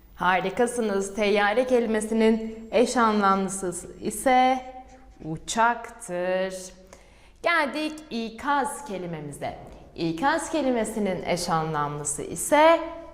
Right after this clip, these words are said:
uyarıdır. Çok güzel.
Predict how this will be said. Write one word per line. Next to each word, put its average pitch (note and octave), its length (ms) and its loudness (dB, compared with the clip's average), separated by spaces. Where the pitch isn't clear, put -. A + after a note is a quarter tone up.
uyarıdır. G#3 1040 2
Çok D#3 300 -6
güzel. D#3+ 600 2